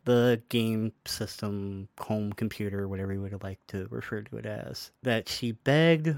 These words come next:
my stepfather to purchase the item. Once it arrived in the house, the setup took hours. The console was, had a look of plastic and wood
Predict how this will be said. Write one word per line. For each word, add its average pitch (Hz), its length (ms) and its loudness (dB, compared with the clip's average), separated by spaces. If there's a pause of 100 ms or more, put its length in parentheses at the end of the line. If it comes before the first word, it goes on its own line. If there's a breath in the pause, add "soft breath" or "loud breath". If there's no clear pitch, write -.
my 110 280 2
stepfather 117 680 0
to 104 520 -6
purchase - 920 2
the - 160 -2
item. 82 340 -12 (140)
Once 175 240 4
it 143 80 0
arrived 123 360 6
in 104 80 0
the 98 60 -2
house, 104 480 0
the 117 120 -8
setup 139 460 0
took - 240 -12
hours. - 640 -10
The 110 80 -6
console 151 480 4
was, 107 400 -2 (800 loud breath)
had 127 160 4
a - 20 4
look 131 340 2
of 101 220 -4
plastic 139 600 4
and 101 240 -2
wood 117 500 2